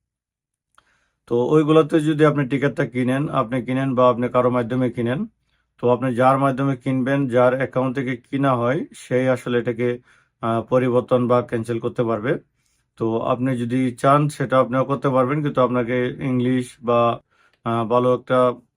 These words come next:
মানে কমিউনিকেশন আপনাকে বুঝতে হবে যে আসলে তার সাথে কিভাবে কে-, কন্ট্যাক্ট করবেন, সে আপনাকে কি জিজ্ঞেস করতেছে সেটা আপনি বুঝেন কিনা বা আপনি বলতে পারেন কিনা, আহ, ওইরকম একটা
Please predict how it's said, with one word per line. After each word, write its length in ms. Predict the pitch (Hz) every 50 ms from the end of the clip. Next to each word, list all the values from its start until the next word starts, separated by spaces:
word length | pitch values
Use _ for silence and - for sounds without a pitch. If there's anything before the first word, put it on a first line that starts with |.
| _ _ _ _ _ _ _ _
মানে 200 | - 143 123 120 117
কমিউনিকেশন 640 | - 123 127 127 127 123 113 127 120 - 143 131
আপনাকে 300 | 131 123 - 131 117 127
বুঝতে 320 | 123 117 131 143 143 - 165
হবে 200 | 143 131 120 117 120
যে 80 | 117
আসলে 240 | 120 113 123 127 123
তার 180 | 113 - - 120
সাথে 220 | 117 123 117 107
কিভাবে 340 | 110 - 127 120 117 120 117
কে-, 300 | 117 - 131 123 120 117 107
কন্ট্যাক্ট 280 | - 123 117 123 120 -
করবেন, 260 | - 120 113 120 123 117 123 _ _ _ _ _ _ _ _ -
সে 100 | - 127
আপনাকে 360 | 123 113 113 120 117 - 120 120 117 113
কি 180 | _ - 139 127
জিজ্ঞেস 280 | 117 120 120 120 127 120
করতেছে 380 | - - 123 117 123 120 - - 131 120
সেটা 220 | - 127 110 123
আপনি 160 | 120 113 117 123
বুঝেন 320 | 110 110 117 113 127 123 117
কিনা 220 | 117 127 120 120 117
বা 100 | 110 117 117
আপনি 160 | 117 113 120
বলতে 260 | 117 117 123 117 113 127
পারেন 220 | 117 123 120 120 120
কিনা, 240 | 107 123 120 120 117 120 - _ _ _ _ _ _ _ -
আহ, 140 | 117 117 135 139
ওইরকম 340 | 143 147 147 143 143 143 135 139
একটা 200 | 131 - 147